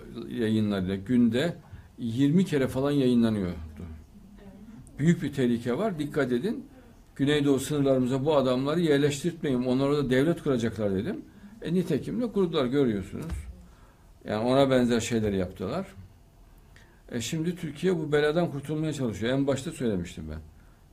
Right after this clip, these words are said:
"Hemen kazıyalım." dedim. Daha gelmeden onlar. E, dolayısıyla P K K'yı oraya yerleştirmek birinci aşama.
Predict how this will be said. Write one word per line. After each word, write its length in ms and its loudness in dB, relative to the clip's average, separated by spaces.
"Hemen 220 2
kazıyalım." 500 0
dedim. 220 -6
Daha 160 0
gelmeden 460 4
onlar. 420 -10
E, 100 -10
dolayısıyla 1000 0
P 180 2
K 160 0
K'yı 200 2
oraya 240 2
yerleştirmek 680 2
birinci 300 4
aşama. 500 -2